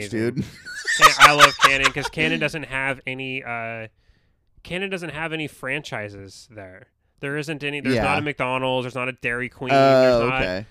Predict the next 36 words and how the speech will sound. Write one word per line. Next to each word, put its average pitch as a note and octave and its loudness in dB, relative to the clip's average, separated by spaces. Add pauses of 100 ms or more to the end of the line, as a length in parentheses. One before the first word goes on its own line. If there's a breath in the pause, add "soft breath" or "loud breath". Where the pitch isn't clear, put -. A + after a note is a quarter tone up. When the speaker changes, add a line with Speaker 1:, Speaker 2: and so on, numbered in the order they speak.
Speaker 1:
Starbucks. C3 0
Speaker 2:
Yeah. G#2 0
Speaker 1:
It's, C#3+ -2
like, C#3 -8
legit D3+ -4
shops. D3 -2
It C#3 -8
f-, - -18
still F3+ -8
feels D3+ -10
like B2 -6 (420 soft breath)
it's - -8
a A2+ -6 (800)
Speaker 2:
Coast, G2 -4
Speaker 1:
a, - -14
Speaker 2:
Oregon G2 -2
Speaker 1:
a - -2
Speaker 2:
coastal - -6
Speaker 1:
quaint, C#3+ -2
Speaker 2:
town. C#3+ 0
Speaker 1:
a - -2
quaint C#3+ -6
coastal A#2 -10
town. G#2 -10
Speaker 2:
Yeah. F#2+ -2
Speaker 1:
Like, A2+ -6
it's B2+ -10
still C#3 -4
kind C3+ -4
of, A#2 -8 (220 soft breath)
it C#3+ -8
still D#3+ -2
has C3+ -4
that A#2 -6
feel B2 -8
of A2 -8